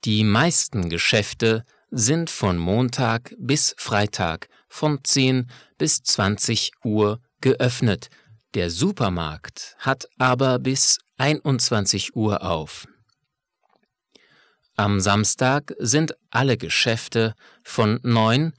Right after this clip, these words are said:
bis sechzehn Uhr geöffnet. Unsere Kunden brauchen auf dem Parkplatz nicht zu bezahlen. Er liegt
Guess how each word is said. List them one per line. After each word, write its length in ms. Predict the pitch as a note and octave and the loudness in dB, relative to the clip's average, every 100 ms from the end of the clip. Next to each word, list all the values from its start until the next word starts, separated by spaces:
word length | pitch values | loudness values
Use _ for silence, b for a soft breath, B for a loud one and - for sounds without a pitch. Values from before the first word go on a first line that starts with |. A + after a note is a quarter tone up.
| _ | _
bis 300 | - B2+ C#3+ | -4 0 0
sechzehn 680 | - C3+ A#2+ B2 - - A#2+ | -2 0 0 0 0 2 2
Uhr 240 | - A2+ G#2 | 2 2 2
geöffnet. 680 | G#2+ - F#2+ - F2+ - - _ _ b b b b _ | 0 -2 -2 -2 -4 -4 -16 _ _ b b b b _
Unsere 440 | C#3 C#3 B2 A2 | 2 4 2 0
Kunden 640 | G#2 - F#3+ B2 G#2+ F#2+ F#2 b b b | -2 0 0 0 -2 -2 -4 b b b
brauchen 580 | - G2+ F2 - D3+ E3+ - | -6 0 0 0 -2 -2 -4
auf 320 | - G2+ F#2+ - | -4 -2 -2 -4
dem 220 | E2+ E2 | -4 -2
Parkplatz 920 | - B2+ B2 B2+ A#2+ A#2 - - - - | 0 0 0 -2 -2 0 0 0 -2 -4
nicht 520 | A#2 D#3 - - - | 0 0 -2 -6 -8
zu 140 | G2+ | -6
bezahlen. 680 | A2+ - B2 A2+ A#2 G2 - _ _ _ _ _ _ _ | -2 -2 0 2 2 0 -4 _ _ _ _ _ _ _
Er 180 | - F2 | -2 -2
liegt 480 | E2+ A#2 C#3+ - - | 0 -2 -4 -8 -18